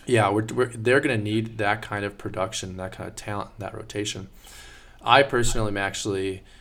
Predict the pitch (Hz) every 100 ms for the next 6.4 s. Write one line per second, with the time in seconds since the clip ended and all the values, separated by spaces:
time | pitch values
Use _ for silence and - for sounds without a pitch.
0 | - - 113 107 107 98 110 104 101 101
1 | 104 104 98 95 98 95 95 - 107 123
2 | 120 107 104 113 - 107 98 95 - 98
3 | - 113 104 98 - 95 92 92 90 -
4 | - - - 113 110 107 113 110 110 107
5 | 98 95 - 101 101 98 92 101 98 95
6 | 95 107 98 98